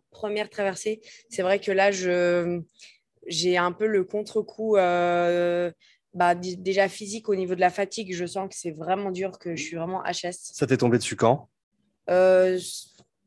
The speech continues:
Speaker 1: entre hier et aujourd'hui, c'est en train d'arriver, mais de plus en plus <laughs> violent là. Et puis, euh, émotionnellement, c'est horrible. J'ai perdu un, un sort de man-, enfin, j'ai un sort de manque de confiance. Et du coup, euh, je...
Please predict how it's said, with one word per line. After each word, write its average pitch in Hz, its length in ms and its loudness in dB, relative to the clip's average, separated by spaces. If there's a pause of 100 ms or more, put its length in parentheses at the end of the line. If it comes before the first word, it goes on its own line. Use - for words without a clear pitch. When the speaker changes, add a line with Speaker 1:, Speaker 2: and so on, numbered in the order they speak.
(460)
Speaker 1:
entre 190 420 -2
hier 208 320 6
et 214 120 2
aujourd'hui, 196 360 0
c'est 180 140 -6
en 170 80 -2
train 180 140 -8
d'arriver, 185 420 0 (180)
mais 175 520 0
de 175 80 -4
plus 196 240 -6
en 214 100 0
plus - 220 -12
<laughs> - 40 -20
violent 196 360 0
là. 202 160 -6 (340)
Et 185 160 2
puis, 190 240 4
euh, 180 160 6
émotionnellement, 220 680 4
c'est - 240 -6
horrible. 196 420 2 (320)
J'ai 190 460 4
perdu 226 440 0
un, 185 360 4
un 185 100 -2
sort 196 240 -4
de 185 120 2
man-, 202 340 0
enfin, 190 180 -2
j'ai 180 140 0
un 175 100 0
sort 202 240 -6
de 175 80 -6
manque 185 320 -2
de 185 80 0
confiance. 220 720 -4 (580)
Et 185 140 2
du 175 140 -8
coup, 240 260 0
euh, 180 280 6
je... 180 140 -2